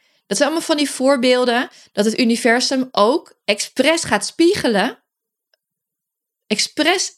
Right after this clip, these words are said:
extra die overtuiging die klaar ligt om verteerd te worden gaat spiegelen als een soort laatste test. En dat is eigenlijk wat we de hele dag doen. We trappen daarin. Er gebeurt iets,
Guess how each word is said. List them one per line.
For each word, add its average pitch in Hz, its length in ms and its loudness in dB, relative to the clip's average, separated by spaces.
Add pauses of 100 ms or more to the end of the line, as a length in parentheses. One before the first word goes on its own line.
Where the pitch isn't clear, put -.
extra 330 440 -2
die 254 200 0
overtuiging 233 720 0
die 208 120 -2
klaar 190 320 2
ligt 247 220 -2
om 190 80 -4
verteerd 175 380 -2
te 208 80 -4
worden 180 200 -2
gaat 196 160 -4
spiegelen - 340 -2
als 254 100 -4
een 311 60 -6
soort 311 200 -2
laatste 311 440 -2
test. - 640 -4 (1000)
En 185 100 0
dat 202 140 0
is 202 60 -2
eigenlijk 220 420 0
wat 190 160 -4
we 185 240 -4
de 175 120 -4
hele 226 360 2
dag 196 440 -2
doen. 196 520 0 (320)
We 208 120 -8
trappen 208 320 0
daarin. 185 560 -2 (280)
Er - 140 -12
gebeurt 269 480 0
iets, - 480 -4